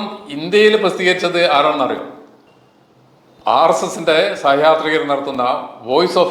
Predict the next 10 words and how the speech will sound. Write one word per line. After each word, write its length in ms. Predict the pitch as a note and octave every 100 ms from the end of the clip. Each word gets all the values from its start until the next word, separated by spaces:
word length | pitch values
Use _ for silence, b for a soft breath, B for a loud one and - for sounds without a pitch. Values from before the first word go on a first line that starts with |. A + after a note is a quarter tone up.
| C#3+
India 180 | C3 C3+
എന്ന് 100 | B2 B2
പറയുന്ന 280 | A#2 A2 A#2+ -
പ്രസാധകരാണ്. 600 | A#2 A#2 A2+ G#2 G2 G#2+ - - _ _ _ _ _ _ _ -
പിന്നെ 180 | D#3 F#3+
നമുക്കറിയാം, 460 | F#3 F3 F3 E3+ E3+ D3
ആയിരത്തി 240 | D3 - -
തൊള്ളായിരത്തി 360 | D#3+ D#3+ D#3+ D3+
എൺപത്തഞ്ചിലെ 500 | C#3+ D3 D3+ D3+ B2 C#3 C3
കൽക്കത്ത 380 | A#2+ - F#3+